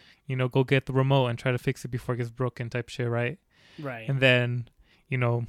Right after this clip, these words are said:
Speaker 1: usual time machine plot happens. Like, you know, when you change the past, you change the future, blah, blah, blah. So
Speaker 2: <laughs>
Speaker 1: they spend the entire six episodes trying to, like, not fuck anything up, um,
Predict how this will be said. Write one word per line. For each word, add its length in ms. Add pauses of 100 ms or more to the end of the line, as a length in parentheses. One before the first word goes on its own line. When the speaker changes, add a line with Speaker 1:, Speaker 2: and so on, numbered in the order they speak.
Speaker 1:
usual 300
time 220
machine 280
plot 280
happens. 500
Like, 220
you 40
know, 160
when 120
you 60
change 200
the 80
past, 260
you 60
change 240
the 20
future, 480 (380)
blah, 140
blah, 100
blah. 240
So 380 (140)
Speaker 2:
<laughs> 140
Speaker 1:
they 80
spend 320
the 60
entire 400
six 300
episodes 520
trying 460
to, 80
like, 300
not 260
fuck 240
anything 380
up, 300 (680)
um, 480